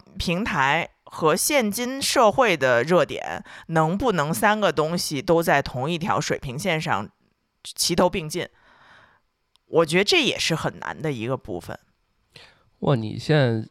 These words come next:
Speaker 2: 想得这么深刻，这么，这么要求这么高吗？因为
Speaker 1: 因为我这个人，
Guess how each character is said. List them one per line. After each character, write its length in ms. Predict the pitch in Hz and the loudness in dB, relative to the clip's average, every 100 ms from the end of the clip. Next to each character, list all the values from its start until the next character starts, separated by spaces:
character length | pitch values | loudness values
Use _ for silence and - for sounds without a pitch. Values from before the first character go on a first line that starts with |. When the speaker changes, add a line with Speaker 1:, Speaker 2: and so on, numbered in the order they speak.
| - | -12
Speaker 2:
想 320 | - 113 87 | -4 -4 -2
得 60 | 107 | -2
这 120 | 196 | 0
么 80 | 151 | 0
深 240 | - 110 | -2 -8
刻， 300 | - 95 69 | -8 -10 -6
这 120 | - | -4
么， 340 | 165 110 90 - _ | -2 -2 -4 -10 _
这 100 | 175 | -6
么 100 | 151 | -4
要 180 | 117 143 | 2 2
求 100 | 165 | 4
这 100 | 175 | 0
么 140 | 147 101 | -4 -2
高 240 | 104 90 | -2 -4
吗？ 160 | - - _ _ - - - - _ _ _ _ _ _ _ _ _ _ | -8 -14 _ _ -20 -20 -20 -20 _ _ _ _ _ _ _ _ _ _
因 200 | - 170 | 0 2
为 160 | 370 392 | 4 2
Speaker 1:
因 80 | |
为 80 | 381 - | 0 0
我 400 | 202 170 302 127 | 4 6 6 4
这 180 | 349 339 | 2 2
个 140 | 226 | 2
人， 560 | 156 131 147 214 254 | 4 2 0 -6 -10